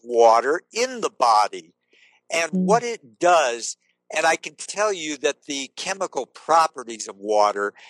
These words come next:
Speaker 1: are what give it the physical properties that I'm gonna talk about right now in the body itself. For one thing, water does help us regulate our body temperature. It's very, very important in that respect.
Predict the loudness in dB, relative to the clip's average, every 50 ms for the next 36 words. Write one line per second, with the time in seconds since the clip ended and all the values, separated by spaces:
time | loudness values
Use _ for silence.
0 | -20 -8 -2 2 2 2 2 2 2 0 0 0 _ _ -10 -8 -6 -4 -4 -6
1 | -6 _ -14 -18 _ _ _ -4 -4 -4 -4 -8 -10 -8 -10 -10 -4 0 2 4
2 | 4 4 2 0 -6 -8 -8 -6 -6 -6 -8 -8 -10 -12 _ _ _ _ _ -8
3 | -4 -2 0 0 0 -2 -4 -6 -6 -4 0 2 4 4 4 2 0 0 0 2
4 | 0 0 -2 -2 -4 -4 -4 -6 -4 0 2 2 2 0 -2 -6 -6 -4 -4 -4
5 | -4 -6 -10 -14 -6 -2 0 2 4 2 2 0 -4 -8 -10 -10 -10 -10 -6 -4
6 | -4 -2 -2 -4 -6 _ _ _ _ _ _ _ _ -2 0 4 4 4 4 2
7 | -2 -6 -6 -6 -2 2 4 6 6 6 4 2 -2 -2 -2 -2 0 -2 -2 -6
8 | -6 -8 -8 -8 -12 -14 -8 -4 -4 -4 -4 -4 -6 -6 -4 -4 -4 -2 -2 -2
9 | -2 0 2 2 2 2 0 -2 -8 -8 -8 -8 -8 -8 -10 -10 -10 -10 -8 -8
10 | -10 -10 -12 -6 0 2 4 4 4 2 2 0 0 0 0 -2 -4 -6 -10 -8
11 | -6 -4 -4 -4 -6 -10 -10 -10 -8 -6 -4 -4 -4 -4 -6 -8 -8 -8 -8 -8
12 | -8 -8 -6 -6 -6 -6 -8 -10 _ _ -20